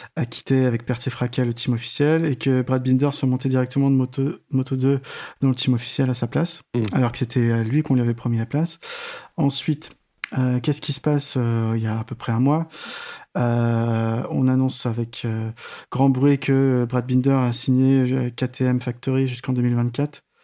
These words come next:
Speaker 1: Euh, Oliveira, lui, son contrat est toujours pas signé, hein. Enfin, il, l'année prochaine, il est encore chez K T M, mais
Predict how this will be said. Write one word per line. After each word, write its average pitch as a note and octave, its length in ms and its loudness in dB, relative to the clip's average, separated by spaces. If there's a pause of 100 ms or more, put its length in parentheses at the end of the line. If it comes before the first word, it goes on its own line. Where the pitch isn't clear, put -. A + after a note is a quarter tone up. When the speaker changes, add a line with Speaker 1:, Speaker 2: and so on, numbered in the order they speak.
(600)
Speaker 1:
Euh, B2+ 200 0
Oliveira, C3 400 4
lui, C3+ 80 4
son C3 140 0
contrat - 260 -2
est C3 40 0
toujours B2+ 200 -4
pas B2 120 0
signé, C3+ 280 2
hein. F3 140 4
Enfin, B2 280 -2 (100)
il, B2 380 0
l'année B2 180 4
prochaine, C3 320 2
il B2 60 4
est A#2+ 40 2
encore A#2 200 -2
chez - 120 -8
K B2+ 120 -2
T B2+ 140 -2
M, B2 120 2
mais A2+ 360 0